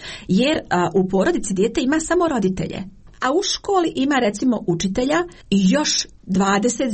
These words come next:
đaka, pa je učitelj autoritet ne samo tom djetetu, nego svima njima. I onda kad učitelj ne poduzima ništa,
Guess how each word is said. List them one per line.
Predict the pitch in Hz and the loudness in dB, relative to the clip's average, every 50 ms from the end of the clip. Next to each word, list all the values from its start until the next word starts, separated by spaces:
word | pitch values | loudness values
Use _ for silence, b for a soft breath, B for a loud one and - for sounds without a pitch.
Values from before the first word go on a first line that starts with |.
| 190 | 0
đaka, | 208 214 185 180 185 190 - 151 - - | 2 2 2 0 0 -2 -6 -8 -4 0
pa | 196 | 2
je | 185 180 | 2 2
učitelj | 190 190 - - - 254 196 | 2 0 -2 -2 0 2 2
autoritet | 190 190 185 190 202 - 320 359 370 - - - | 4 4 2 2 0 -2 0 0 -2 -2 -2 -2
ne | 403 | -4
samo | - - 466 466 453 453 - | -2 -4 -4 -4 -4 -2 2
tom | 403 339 254 | 2 4 4
djetetu, | 208 202 190 185 - 170 - - - - - - | 4 4 2 2 0 -4 -6 -8 -12 -18 -10 -4
nego | - 175 - - | -2 0 0 0
svima | - - - 185 196 240 | 0 0 2 2 4 4
njima. | 254 - 180 - - 143 - - - - - - - | 4 4 2 0 -2 -4 -6 -8 -12 -18 -20 -8 -4
I | - 220 233 | 0 2 2
onda | 269 320 349 349 - | 2 2 2 0 0
kad | - 233 214 - | -2 -4 -2 0
učitelj | 311 349 403 466 466 349 285 233 | 0 0 2 0 2 2 2 2
ne | 208 208 - | 0 0 0
poduzima | 233 208 202 302 349 - 349 254 214 196 | 0 2 2 2 2 2 0 0 2 2
ništa, | 214 254 247 - - - - - - | 4 4 4 2 2 0 -2 -4 -8